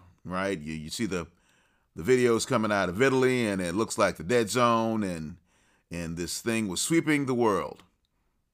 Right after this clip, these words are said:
We were all terrified. Interesting. Very interesting. And we can say that now with a level of comfort, right? Because when you step outside your front door, I, I'm here in Atlanta.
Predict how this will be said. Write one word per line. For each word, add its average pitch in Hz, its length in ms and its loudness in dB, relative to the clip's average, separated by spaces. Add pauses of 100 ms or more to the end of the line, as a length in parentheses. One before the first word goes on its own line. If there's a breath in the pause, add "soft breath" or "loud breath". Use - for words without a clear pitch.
(100)
We 95 100 -4
were 104 120 2
all 104 160 4
terrified. - 600 -4 (1300 soft breath)
Interesting. 139 480 0 (720)
Very 117 320 2
interesting. 85 480 -8 (680)
And 107 100 -4
we 107 60 -2
can 101 80 -2
say 160 200 4
that 123 200 6
now 120 200 4
with 110 100 0
a 113 40 -2
level 113 200 2
of 95 100 -8
comfort, 135 320 0
right? 107 200 4
Because 107 300 -2 (180 loud breath)
when 110 100 -2
you 165 60 0
step 180 200 6
outside 135 380 8
your 123 120 4
front 120 280 2
door, 127 120 6
I, 156 180 10
I'm 175 160 8
here 151 140 4
in 135 60 2
Atlanta. 98 440 2